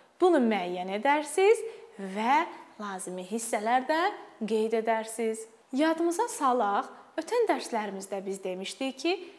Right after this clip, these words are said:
şəxs və yer adları bildirən sözlər mütləq böyük hərflə yazılmalıdır.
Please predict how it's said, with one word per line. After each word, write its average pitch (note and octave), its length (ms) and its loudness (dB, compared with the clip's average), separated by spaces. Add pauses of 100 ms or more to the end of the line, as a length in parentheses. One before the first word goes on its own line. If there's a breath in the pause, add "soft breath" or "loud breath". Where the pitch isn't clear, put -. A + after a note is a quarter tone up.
(100)
şəxs - 720 -6
və A3 120 -4 (260)
yer C4+ 260 4 (120)
adları F#3 460 -6
bildirən F3+ 440 -6
sözlər C4+ 560 -2
mütləq E4 520 -2 (340 loud breath)
böyük A3+ 420 8
hərflə A#3+ 380 0 (100)
yazılmalıdır. F#3 800 -10